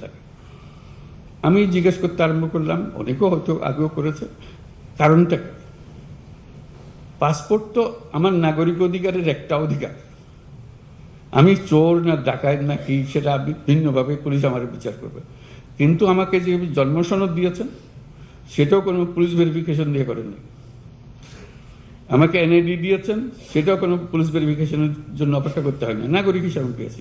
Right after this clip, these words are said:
এই দেশের নাগরিক। পাসপোর্টও এই না-, এই দেশের নাগরিকের একটা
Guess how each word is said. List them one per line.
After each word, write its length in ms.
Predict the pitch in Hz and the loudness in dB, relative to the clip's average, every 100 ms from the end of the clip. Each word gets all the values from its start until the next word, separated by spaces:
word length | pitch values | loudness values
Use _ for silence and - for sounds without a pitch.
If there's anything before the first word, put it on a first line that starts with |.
| - | -12
এই 120 | 131 | -10
দেশের 260 | 127 139 143 | -2 -2 0
নাগরিক। 340 | 120 110 120 - - - - - - - - - | -2 -4 -10 -18 -18 -18 -18 -18 -18 -20 -20 -4
পাসপোর্টও 540 | 165 165 - 233 240 240 - 156 | 0 0 0 0 4 2 2 -2
এই 60 | |
না-, 260 | 156 160 160 | 0 0 -2
এই 100 | 160 | -4
দেশের 320 | 151 151 156 165 | -2 -2 0 0
নাগরিকের 560 | 139 123 135 135 151 | 0 0 0 -2 -4
একটা 200 | 151 - | -6 -8